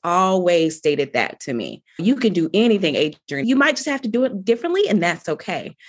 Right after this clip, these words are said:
You know, so yeah. So I appreciate my parents,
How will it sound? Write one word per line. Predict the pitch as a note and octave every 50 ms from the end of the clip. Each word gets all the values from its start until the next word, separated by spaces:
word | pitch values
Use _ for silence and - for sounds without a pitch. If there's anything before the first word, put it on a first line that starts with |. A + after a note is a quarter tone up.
| - - - _ _ _ _ _ -
You | G3+ A3 G3
know, | F3 D#3 D3 D#3
so | E3 - - - G3+ F#3 F3+ F3 E3+ E3 E3 E3 E3 - - _ _ - - _ _ _ _ - - -
yeah. | A#3 B3 C4+ C#4+ C#4+ D4 D4 C#4+ C#4+ C#4 C4+ A3+ G3+ F#3 E3+ D#3+ D#3 D3 E3
So | D#3+ - - A3+ G#3 G#3 G3 G3 F#3+ F#3 F#3 G3
I | G#3 G#3 G3+ G3+ G3+ G3 G3 F#3+ F#3+ F#3+ _ _ _ -
appreciate | F#3+ F#3+ F#3+ - A#3+ A#3 A#3 A3 - B3+ A#3 G#3+ G#3 F#3 F#3 E3
my | F3+ E3+ E3+
parents, | E3+ - G3 F3+ E3+ E3 E3 D#3+ D#3 D3+ - - - - - -